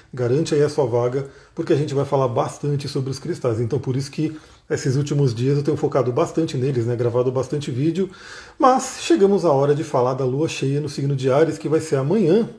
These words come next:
Amanhã teremos aí a lua cheia. Eu não marquei o horário aqui, deixa eu já olhar o mapa aqui. Marquei o horário sim, dezoito horas. Galera, tá chegando, quem for chegando vai dando um boa noite, vai dando um arro aí.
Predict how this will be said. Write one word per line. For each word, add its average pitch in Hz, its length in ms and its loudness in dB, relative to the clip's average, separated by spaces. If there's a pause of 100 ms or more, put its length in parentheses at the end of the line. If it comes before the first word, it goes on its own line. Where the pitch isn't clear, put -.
(420)
Amanhã 143 400 -2
teremos 156 380 -2
aí 135 120 4
a 147 60 4
lua 151 180 2
cheia. 160 300 2 (240)
Eu 175 80 -6
não 185 100 0
marquei 190 300 2
o 190 60 6
horário 165 300 4
aqui, 160 180 -6
deixa 180 220 -4
eu 156 40 0
já 170 120 0
olhar 165 180 0
o 160 80 -2
mapa 151 300 -6
aqui. 180 200 -10
Marquei 214 280 -4
o 269 40 2
horário 202 200 2
sim, 147 260 -6 (580)
dezoito 151 520 0
horas. 127 500 0 (420)
Galera, 254 280 6
tá 262 100 0
chegando, 269 340 0
quem 226 140 0
for 226 160 0
chegando 185 320 2
vai 160 100 6
dando 156 180 2
um 160 40 2
boa 147 180 4
noite, 135 360 2
vai 135 120 0
dando 139 200 0
um 147 100 0
arro 127 320 2
aí. 147 300 0